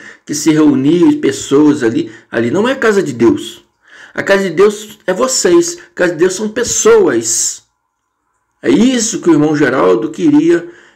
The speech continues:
é, explicar, só que o irmão Silas não, não, ainda não entende, porque ainda está vivendo a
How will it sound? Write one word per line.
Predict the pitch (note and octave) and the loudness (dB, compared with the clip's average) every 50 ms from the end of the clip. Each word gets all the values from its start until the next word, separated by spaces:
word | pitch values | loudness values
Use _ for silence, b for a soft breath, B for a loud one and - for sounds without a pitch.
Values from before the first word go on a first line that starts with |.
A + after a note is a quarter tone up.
| B _ | B _
é, | - C#3 C#3 C#3 D3 D3+ D3+ - E3 | -4 0 0 2 2 0 0 0 -2
explicar, | E3 - - - G3+ G#3 - - F3 E3 E3+ F#3 F#3+ F#3 - - _ | -2 -2 -4 -6 -8 -6 -4 -2 0 0 0 -2 -4 -6 -10 -18 _
só | _ - - A#3 G#3 G3 | _ -6 -4 -2 -2 -2
que | - A3+ A3+ A#3+ B3+ F4 F4+ G4 - | -4 -6 -6 -4 -4 -4 -6 -4 -4
o | - | -2
irmão | E4+ A3 G3+ F#3+ G3+ | 0 2 2 2 2
Silas | G3+ G3+ - - F#3 F#3+ G3 G3+ G3+ G3+ - | 0 0 -2 0 2 2 4 2 2 0 -2
não, | A#3 G#3 A3 A3+ A3 G#3+ - - | -2 0 0 -2 -2 -6 -10 -8
não, | - F3+ G3 G#3+ A3+ A3+ - | -4 -2 0 0 0 0 0
ainda | F#3 F#3+ G3+ G#3+ B3+ D4+ D4+ D4+ D4+ D4+ | 0 2 2 2 2 0 -2 -2 -2 -2
não | D#4+ F#4+ E4 | -2 -2 -2
entende, | E4+ - - - A3+ G#2 G2 F3 - - - B B B B B B B | -4 -4 0 0 0 2 0 -2 -4 -6 -8 B B B B B B B
porque | - E3+ E3 - F#3 | -8 -8 -4 -2 0
ainda | E3+ D#3+ E3+ G3+ G3+ | 2 2 2 0 -2
está | G3+ - - - F#3 | -4 -6 -6 -6 -6
vivendo | F#3 F#3 E3 C#3 D3 D3+ D#3+ F3+ G3+ G#3 - - - | -2 -2 0 0 2 2 2 0 -2 -4 -8 -8 -6
a | D#3+ D#3+ F#3 G3+ G3+ - | -4 -4 -2 -4 -6 -8